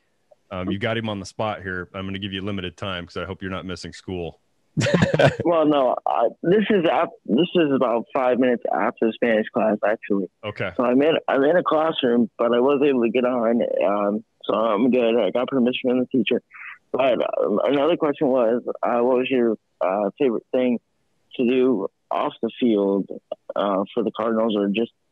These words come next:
Speaker 3: in life, and some things that you look forward to and have, have done in your career?
Speaker 2: Well, I would tell you one of the things that I wish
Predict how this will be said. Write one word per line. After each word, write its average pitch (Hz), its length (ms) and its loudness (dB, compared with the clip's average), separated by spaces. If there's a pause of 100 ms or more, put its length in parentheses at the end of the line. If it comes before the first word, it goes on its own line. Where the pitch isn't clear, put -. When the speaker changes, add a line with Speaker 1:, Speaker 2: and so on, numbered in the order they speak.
(320)
Speaker 3:
in 110 220 0
life, 110 420 0
and 101 220 -2
some 104 140 -2
things 107 260 -2
that 92 240 0 (400)
you 107 180 0
look 104 180 0
forward 110 260 0
to 110 200 0
and 104 120 0
have, 101 180 -4 (320)
have 113 200 -4
done 113 180 -2
in 107 140 -2
your 104 140 0
career? 101 380 -2 (1200)
Speaker 2:
Well, 131 220 0
I 139 180 2
would 120 140 0
tell 196 220 2
you 156 180 4
one 127 260 2
of 143 80 2
the 127 100 2
things 131 500 0
that 113 320 -2
I 113 140 2
wish 127 560 0